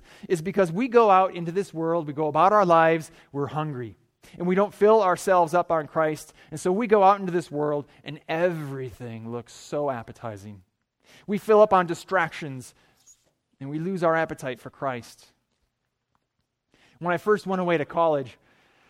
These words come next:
I remember just that, that newfound independence. Uh, shopping for food at the grocery store for the first time and thinking, "I can have anything." And the worst part was I had an empty stomach.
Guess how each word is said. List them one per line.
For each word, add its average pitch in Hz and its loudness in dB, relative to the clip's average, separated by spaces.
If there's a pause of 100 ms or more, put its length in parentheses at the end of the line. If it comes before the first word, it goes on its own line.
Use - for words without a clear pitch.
(540)
I 170 -2
remember 185 0 (260)
just 151 -16 (440)
that, 147 -2
that 151 -4
newfound 165 -6 (640)
independence. 135 -12 (880)
Uh, - -12
shopping 185 -2
for 180 -10
food 202 -2
at 190 -4
the 156 -16
grocery 170 -4
store 151 -6
for - -18
the 117 -16
first 160 -10
time 143 -10 (200)
and 110 -20
thinking, 123 -12
"I 190 -18
can 131 -14
have 120 -12
anything." 156 -14 (1160)
And 139 -14
the 143 -12
worst 175 -8
part 175 -6
was 165 -6
I 139 -12
had 139 -12
an 135 -18
empty 151 -14
stomach. 104 -16